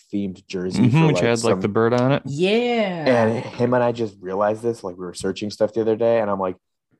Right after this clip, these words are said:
Speaker 1: "Oh my God." He's like, "I would, I would,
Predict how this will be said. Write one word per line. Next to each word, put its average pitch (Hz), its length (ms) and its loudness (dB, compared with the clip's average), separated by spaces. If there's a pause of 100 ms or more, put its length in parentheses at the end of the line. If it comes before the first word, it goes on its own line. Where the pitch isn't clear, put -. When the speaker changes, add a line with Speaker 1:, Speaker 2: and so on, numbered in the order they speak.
(140)
Speaker 1:
"Oh 92 140 -2
my 82 180 -6
God." 78 640 -6 (100)
He's 90 180 -8
like, 87 300 -6
"I 101 140 2
would, 98 180 0 (180)
I 101 120 0
would, 98 200 -4